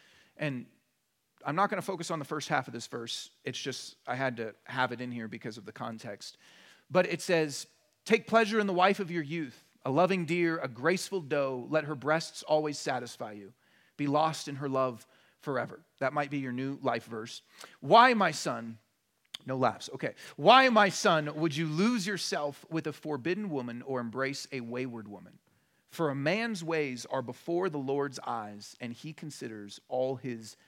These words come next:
paths." It's saying you should be enjoying your wife and not going after another woman.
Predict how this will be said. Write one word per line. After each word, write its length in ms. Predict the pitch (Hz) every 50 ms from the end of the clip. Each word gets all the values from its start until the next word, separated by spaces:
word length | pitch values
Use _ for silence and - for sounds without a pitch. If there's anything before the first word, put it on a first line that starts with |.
| _ _ _ _ -
paths." 520 | - - 131 110 - - - - - - _ - - - -
It's 160 | 139 147 -
saying 240 | - 180 156 147 139
you 120 | 165 226
should 220 | 226 - - 202 180
be 140 | 185 156 135
enjoying 640 | 127 117 110 139 151 160 190 202 208 208 208 - -
your 160 | 165 175 180
wife 540 | 175 139 117 - 131 185 - _ _ _ _ _ _ _ _ _ _ _ _ _ - -
and 340 | 151 139 131 127 131 131 151
not 600 | 175 240 277 226 147 139 185 214 - - - - _ _ _ _ _ _ _ _ _ _ _ _ _ _ _ _ _ _ _ - -
going 320 | 127 165 190 196 196 185 175
after 380 | 165 165 170 - - 185 165
another 260 | 160 160 160 151 160 147
woman. 320 | 143 147 143 117 104